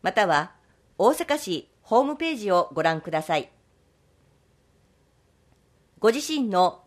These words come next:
健康管理のため、一年に一回検診を受けましょう。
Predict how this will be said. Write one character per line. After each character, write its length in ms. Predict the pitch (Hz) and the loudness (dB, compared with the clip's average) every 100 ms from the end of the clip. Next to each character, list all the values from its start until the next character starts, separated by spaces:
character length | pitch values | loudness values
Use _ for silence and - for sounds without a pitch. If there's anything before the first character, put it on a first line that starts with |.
| - | -4
健 220 | 185 254 262 | -2 0 0
康 140 | 247 | -2
管 200 | 285 269 | -2 -4
理 100 | 220 | -4
の 120 | 170 | -6
た 120 | 151 143 | -4 -4
め、 260 | 147 - _ _ _ _ _ _ _ _ _ - | -4 -6 _ _ _ _ _ _ _ _ _ -14
一 220 | 185 240 | -12 -6
年 240 | 285 262 190 | -2 0 0
に 120 | 165 | -6
一 100 | - | -6
回 260 | 233 202 - _ _ - | -2 -2 -4 _ _ -2
検 240 | 185 233 | -2 -2
診 240 | 233 220 | -4 -2
を 240 | 202 202 - | 2 0 -2
受 160 | - 175 | -4 -2
け 20 | |
ま 120 | 160 | -2
し 120 | - | 0
ょ 100 | 151 | 0
う。 120 | 143 | 0